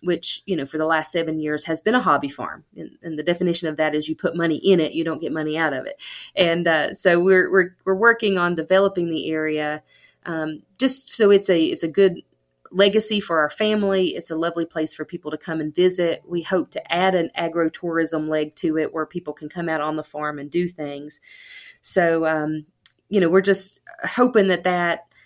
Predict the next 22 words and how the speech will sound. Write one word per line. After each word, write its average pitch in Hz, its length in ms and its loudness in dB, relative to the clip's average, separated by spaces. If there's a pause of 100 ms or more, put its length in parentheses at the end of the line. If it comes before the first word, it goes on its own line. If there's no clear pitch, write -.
(120)
continues 196 540 2
to 175 100 0
be 175 160 2
a 156 80 2
jewel 165 260 2
of 143 120 -2
the 135 60 -10
family, 156 640 -6 (160)
uh, 156 160 -12
more 165 240 -4
so 156 320 0
than, 151 420 -4
than 156 140 -4
a 139 40 -2
breadwinner. 147 600 -4 (500)
Uh, 160 140 -4
we 170 100 4
both 175 220 4
still 175 240 2
work 165 300 0
in 165 100 -2
construction 151 800 -6